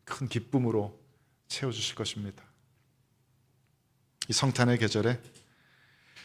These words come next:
늘 낮은 곳으로 임하시는 하나님의 은혜가 우리 삶 가운데 충만하게 임하시길 바랍니다.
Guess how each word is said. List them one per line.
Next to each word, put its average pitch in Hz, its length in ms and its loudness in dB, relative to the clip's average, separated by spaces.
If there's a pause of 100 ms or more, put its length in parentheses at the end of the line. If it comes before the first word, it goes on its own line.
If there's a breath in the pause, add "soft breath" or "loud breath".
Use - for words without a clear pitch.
(280 loud breath)
늘 123 160 8
낮은 117 340 12
곳으로 147 300 10
임하시는 131 420 6
하나님의 131 460 2
은혜가 110 640 2
우리 117 180 0
삶 113 480 -2 (540)
가운데 113 400 0
충만하게 147 680 -2
임하시길 117 400 -2
바랍니다. 104 520 -8